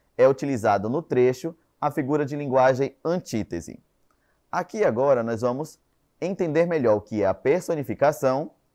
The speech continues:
e a antítese. A personificação significa atribuir a seres inanimados sem vida características de seres animados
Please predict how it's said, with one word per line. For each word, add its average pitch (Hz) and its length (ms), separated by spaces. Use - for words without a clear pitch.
e 185 100
a 196 40
antítese. 110 680
A 240 140
personificação 110 1300
significa 131 760
atribuir 113 440
a 160 80
seres 104 440
inanimados 127 640
sem 160 180
vida 107 500
características 185 920
de 185 100
seres 160 480
animados 151 840